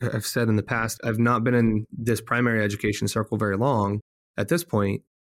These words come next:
And so there's a lot that I'm learning. And even from the little bit that I've learned, I'm seeing that shift that you're describing. And it's inevitable, especially given the progressive understanding of how we learn,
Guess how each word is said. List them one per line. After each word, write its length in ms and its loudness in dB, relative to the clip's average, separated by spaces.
And 80 0
so 100 -2
there's 160 2
a 60 2
lot 240 2
that 100 0
I'm 180 2
learning. 440 0
And 120 2
even 340 4
from 200 0
the 80 4
little 200 2
bit 220 0
that 100 0
I've 180 -2
learned, 440 0
I'm 100 0
seeing 200 2
that 180 0
shift 420 -8
that 80 4
you're 140 2
describing. 580 -4
And 440 0
it's 200 0
inevitable, 840 0
especially 480 -2
given 540 2
the 460 2
progressive 400 -2
understanding 960 0
of 180 0
how 340 -2
we 180 0
learn, 480 -4